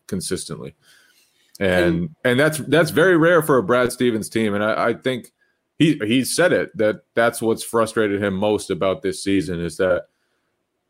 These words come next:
Speaker 1: you know, in the past, when guys have missed games, when players have been out, when stars have been sidelined,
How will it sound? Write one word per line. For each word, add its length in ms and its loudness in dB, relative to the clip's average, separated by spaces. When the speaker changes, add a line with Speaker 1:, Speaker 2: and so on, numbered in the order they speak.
Speaker 1:
you 100 -4
know, 100 2
in 100 2
the 80 2
past, 460 -2
when 180 -2
guys 300 0
have 140 -2
missed 280 -4
games, 440 -2
when 240 -4
players 380 2
have 120 0
been 140 2
out, 420 0
when 200 -2
stars 500 2
have 160 2
been 140 -2
sidelined, 760 -2